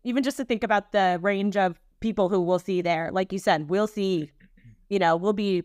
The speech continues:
shoulder to shoulder with people who are considered competitors. But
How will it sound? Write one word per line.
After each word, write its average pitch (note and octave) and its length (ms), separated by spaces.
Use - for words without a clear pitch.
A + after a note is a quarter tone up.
shoulder G#3+ 300
to F#3 80
shoulder G3 340
with F3+ 160
people F#3 280
who F3 360
are F#3 140
considered F3 460
competitors. D#3+ 680
But E3 280